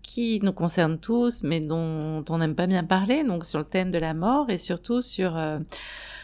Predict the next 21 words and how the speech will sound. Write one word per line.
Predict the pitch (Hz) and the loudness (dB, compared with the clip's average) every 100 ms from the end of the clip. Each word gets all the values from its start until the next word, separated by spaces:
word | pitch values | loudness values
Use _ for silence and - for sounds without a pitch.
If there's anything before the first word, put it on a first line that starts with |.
| - | -6
sur | - 170 | 0 0
comment, | - 214 202 202 202 180 | 4 6 8 6 6 4
euh, | 156 151 147 151 139 143 | 2 0 -4 -8 -8 -6
voilà, | - 107 143 - | -4 -2 -4 -8
comment | - 147 147 135 | -10 -8 -8 -10
on | |
peut | 139 175 160 | -10 -6 -4
l'appréhender, | 160 151 - 160 147 135 139 147 196 | -2 -4 -4 -6 -6 -4 -4 -4 -4
la | 170 | -2
vivre, | 156 143 143 208 233 196 165 | -2 -2 -2 0 -2 -4 -4
ou, | 156 160 165 156 135 117 123 170 170 160 - - - | -2 -2 -4 -4 -6 -8 -8 -8 -10 -14 -20 -20 -12
voilà, | - - | -12 -6
bref, | 71 104 - | -2 -2 0
elles | 165 | 0
vont | 170 202 | 4 4
explorer | 196 - 190 196 202 | 2 -2 -2 0 -4
toutes | - 214 | -6 -6
ces, | - 185 170 160 156 - - - | -4 -2 -4 -6 -8 -16 -18 -4
toutes | 226 | -2
ces | - 190 | 0 0
questions. | 170 165 - 233 | 2 0 2 2